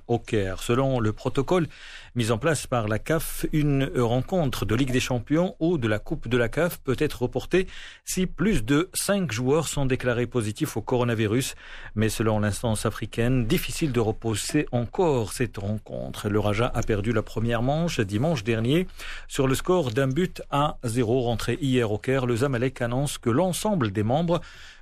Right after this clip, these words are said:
joueurs, les staffs techniques et médicaux, ainsi que les dirigeants, l'ensemble donc a passé des tests à l'aéroport. Toute la délégation est saine et sauve. Autre équipe frappée de plein fouet par le coronavirus, le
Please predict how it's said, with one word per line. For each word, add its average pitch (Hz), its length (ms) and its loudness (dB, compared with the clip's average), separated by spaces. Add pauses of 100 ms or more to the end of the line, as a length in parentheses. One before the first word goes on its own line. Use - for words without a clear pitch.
joueurs, 123 580 2
les 131 200 2
staffs - 520 -4
techniques 135 540 -4
et 117 80 0
médicaux, 107 540 0
ainsi 127 280 -2
que - 120 -6
les 107 100 2
dirigeants, 120 500 0 (380)
l'ensemble 156 480 0
donc 147 220 0
a 120 80 2
passé 123 340 0
des 107 140 0
tests - 280 0
à 120 120 2
l'aéroport. 127 640 0
Toute - 240 -2
la 131 80 4
délégation 113 680 -2
est 101 80 -4
saine 151 520 0
et 113 140 -2
sauve. 107 480 -2
Autre 175 260 0
équipe 147 260 0
frappée 139 340 -2
de 120 100 0
plein 117 200 0
fouet 170 200 0
par 120 180 0
le 101 80 0
coronavirus, 113 680 0 (560)
le 127 500 4